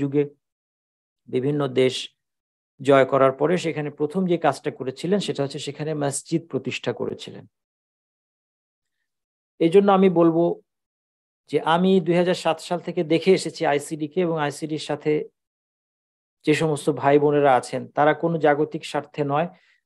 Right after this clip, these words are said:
শুধুমাত্র আল্লাহর, আমি আশা করি, আমি মানুষের অন্তরের খবর রাখি না, এই জন্য একটা লিমিটের বেশি বলা আমার পক্ষে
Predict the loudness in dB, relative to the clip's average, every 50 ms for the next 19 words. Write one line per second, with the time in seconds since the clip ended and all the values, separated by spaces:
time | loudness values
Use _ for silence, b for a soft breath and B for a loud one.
0 | -4 2 4 6 6 6 4 4 4 4 6 6 6 6 4 4 0 -4 _ _
1 | _ _ _ _ -2 -2 0 0 0 0 0 0 -2 0 -2 -6 -6 -8 -16 _
2 | _ _ _ _ _ -8 -6 -2 0 0 0 0 0 0 2 2 2 2 0 0
3 | 0 -2 -2 -4 -4 -2 0 0 2 0 0 -2 -2 -4 -6 -4 -4 -4 -4 -4
4 | -4 -4 -4 -6 -6 -8 _ _ _ _ _ _ _ _ -10 -6 -2 0 0 2
5 | 2 0 0 -2 -2 -2 0 0 0 0 0 2 4 4 4 4 2 0 -4 -6
6 | -8 -8